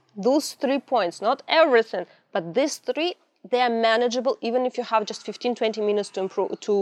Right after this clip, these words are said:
work on, on improving this choreography. Three, it's always good, good idea. And lastly, it gives you feedback. It gives you the sense of the, "Yes, there is a progress. Yes, there is improvement," because you're not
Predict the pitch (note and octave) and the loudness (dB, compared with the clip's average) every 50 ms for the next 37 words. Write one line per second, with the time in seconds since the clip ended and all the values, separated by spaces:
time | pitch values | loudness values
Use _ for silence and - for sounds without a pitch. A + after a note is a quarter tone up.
0 | G3 F#3+ G#3 G3+ G3 - - - - F3 F3+ F#3 F3+ F3+ - - - - - _ | 2 4 4 2 2 0 -4 -4 -2 0 0 0 -2 -4 -8 -12 -20 -20 -20 _
1 | - - G#3+ G#3 F#3+ - A#3 G#3 G3 F#3+ G3 F#3+ - - F#3+ F3+ E3+ E3+ D#3+ D#3+ | -2 0 0 0 2 4 2 4 4 2 -2 -2 -2 0 2 4 4 2 2 -2
2 | - - - - _ - - _ _ _ _ A3 A#3+ D4+ D#4+ - - A#3 - - | -8 -10 -16 -20 _ -20 -20 _ _ _ _ -2 0 0 0 0 -2 -4 -6 -6
3 | - - - A#3+ A#3+ A#3+ A#3+ A#3 G3 F3+ F3+ G#3+ G#3+ E3+ - F3+ F3+ F#3+ G#3+ G3 | -10 0 4 6 6 6 6 4 2 2 2 2 0 0 0 -6 0 2 2 2
4 | G3 F#3 - - - - _ _ - - - - - - _ - B3 C4 C4+ B3 | 2 0 -2 -4 -8 -12 _ _ -20 -20 -18 -20 -20 -8 _ -2 0 0 0 -2
5 | B3+ C4+ C4+ C#4 D4+ F4 E4+ - - F#4+ G4+ G4+ - - - C4 G#3+ G3 F#3 - | -2 -2 -2 -2 -2 -4 -6 -6 -6 -4 -4 -4 -4 -4 -2 -2 -2 -2 -4 -4
6 | B3 C4 D4 C4+ C4+ B3+ B3+ C#4 B3+ - - - - - B3+ B3 B3 A#3 F#3 F3+ | -2 -2 0 -2 -2 -2 -2 -2 -4 -4 -10 -16 -10 -6 -2 -2 -2 -2 -4 -4
7 | F3 G3 F3+ E3 - - - - - - - - - _ A3+ F#3 F3 F3+ A#3+ C4+ | -2 -2 -2 -2 -4 -8 -12 -18 -20 -20 -20 -20 -10 _ -6 -6 -4 -2 -2 -2
8 | C4 A#3 C4 B3+ G#3+ A#3 A3+ - - - C4+ B3+ C4 C#4+ C#4+ - B3+ A3+ - - | -2 -2 -2 -2 -2 -4 -6 -8 -10 -8 -6 -4 -4 -4 -4 -4 -6 -6 -6 -6
9 | G#3+ A3 B3+ B3+ A3 G3 - - - G#3+ A3+ A3+ C4 C#4+ C4 C4+ - - - A#3 | 0 2 4 4 4 2 -2 -6 -6 -4 -2 0 0 0 0 -2 -2 -2 -4 -4
10 | G#3 G3+ - - D#3+ E3+ - - _ _ _ _ G#3+ B3 A#3+ - - G#3 A3+ A#3 | -4 -4 -4 -6 -10 -12 -14 -18 _ _ _ _ 0 0 0 0 0 0 2 2
11 | A#3+ C4 C#4 C4 C#4+ C#4 B3 - C4+ B3 B3 G#3+ F3+ E3 F#3 B3+ B3 A3+ C4 B3+ | 2 2 2 0 -2 -2 -2 0 0 0 2 2 0 0 0 0 2 2 2 2
12 | C4 D4 D#4+ F#4 F4 | 2 0 0 -2 -2